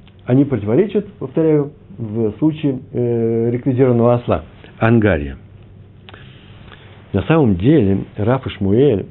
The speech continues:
это я написал в примечании, это важное примечание, посмотрите в, в, в сопроводительном материале. Раф и Шмуэль говорят только о Мишне. Ничего они о Барайте не сказали. Это мы сес-, сейчас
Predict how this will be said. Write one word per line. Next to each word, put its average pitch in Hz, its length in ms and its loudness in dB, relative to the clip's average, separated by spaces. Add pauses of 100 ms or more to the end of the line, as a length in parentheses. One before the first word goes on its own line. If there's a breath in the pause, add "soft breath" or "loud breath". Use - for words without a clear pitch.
это 104 200 -4
я 98 60 0
написал 95 260 -2
в - 60 -10
примечании, 98 480 -2
это 90 120 -6
важное 95 300 -2
примечание, 92 540 -4
посмотрите 95 340 -4 (160)
в, 92 400 -6 (140)
в, 90 240 -4 (840 loud breath)
в 107 160 -10
сопроводительном 98 580 -2
материале. 82 440 -6 (360 loud breath)
Раф 120 180 -2
и - 40 -14
Шмуэль 135 300 2
говорят 120 300 -2 (120)
только 131 260 -4
о - 20 -4
Мишне. 95 380 -6 (280 loud breath)
Ничего 165 520 0
они 135 160 0
о 120 80 0
Барайте 120 420 -4
не 113 120 -4
сказали. 85 500 -6 (880 loud breath)
Это 131 140 2
мы 156 100 4
сес-, 143 320 0 (120)
сейчас 139 260 0